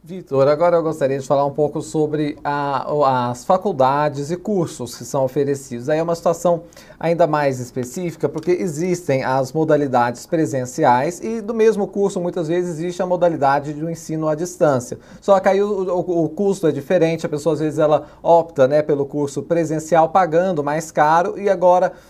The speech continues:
é, muitas faculdades, universidades já têm uma plataforma que é pra alunos do ensino à distância. Agora tá migrando esses alunos presenciais pra acompanhar, continuar tendo aí acesso a,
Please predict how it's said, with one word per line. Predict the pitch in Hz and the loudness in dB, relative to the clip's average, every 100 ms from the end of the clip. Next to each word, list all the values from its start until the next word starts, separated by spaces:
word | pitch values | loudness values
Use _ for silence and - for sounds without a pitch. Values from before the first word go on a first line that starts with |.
| _ | _
é, | 175 | 0
muitas | 175 226 240 175 - | 0 0 0 0 -4
faculdades, | - - 165 147 139 151 131 | -4 -2 -2 4 4 4 -2
universidades | 135 143 - 127 135 156 151 | -8 -8 -10 -2 0 0 -2
já | 208 | -4
têm | 208 226 | -2 -2
uma | 214 180 | 0 2
plataforma | 175 165 151 151 160 165 151 120 | 2 4 0 2 4 4 2 -4
que | - 202 | -6 0
é | 160 160 | 2 2
pra | 180 175 | 2 2
alunos | 160 156 208 202 | 2 0 -2 -4
do | 151 202 | -2 -2
ensino | 196 - 160 180 | -2 -8 -6 -2
à | 165 | -2
distância. | 175 202 - 135 127 196 | -2 -2 0 0 0 -2
Agora | 175 175 180 | 4 4 4
tá | 180 185 | 0 -4
migrando | 196 160 175 175 | -4 0 0 0
esses | 156 151 123 | -4 -4 -4
alunos | 135 135 131 | -2 -2 -4
presenciais | 147 139 151 170 156 170 - - - | -6 -6 -2 2 2 0 -8 -20 -2
pra | 185 185 180 - | 4 4 2 -4
acompanhar, | 175 180 202 214 190 151 135 | -4 -4 0 2 2 2 0
continuar | 151 147 - 147 143 | -2 -8 -4 -2 -2
tendo | 143 151 139 | -4 -4 0
aí | 127 139 | 0 0
acesso | 135 135 131 131 - | -2 0 0 0 0
a, | 135 131 | -2 -2